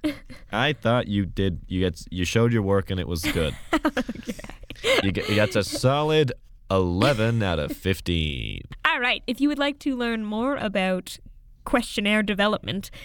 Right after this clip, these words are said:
Speaker 1: my terms came from a textbook called Conducting Research in Social Psychology, Measuring the Weight of Smoke, and I will link
Speaker 2: Mm-hmm.
Speaker 1: that in the show notes.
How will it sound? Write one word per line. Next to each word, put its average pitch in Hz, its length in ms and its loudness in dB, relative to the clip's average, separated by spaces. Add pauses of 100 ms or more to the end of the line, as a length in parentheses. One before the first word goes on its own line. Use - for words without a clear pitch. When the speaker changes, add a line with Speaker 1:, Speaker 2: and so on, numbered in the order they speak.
(240)
Speaker 1:
my 247 140 2
terms 294 320 -2
came 247 300 -4
from 220 420 -2
a 190 100 0
textbook - 600 -2
called 190 440 0
Conducting 208 600 0
Research 220 600 -2
in 190 260 -2
Social 202 300 -2
Psychology, 214 680 2
Measuring 240 440 0
the 185 60 -2
Weight 202 200 -2
of 175 100 -6
Smoke, 262 440 -4
and 175 300 0
I - 80 0
will 180 140 0
link 104 220 2
Speaker 2:
Mm-hmm. 185 60 -4
Speaker 1:
that 156 260 2
in 175 100 -10
the 98 80 -8
show - 180 -8
notes. - 380 -14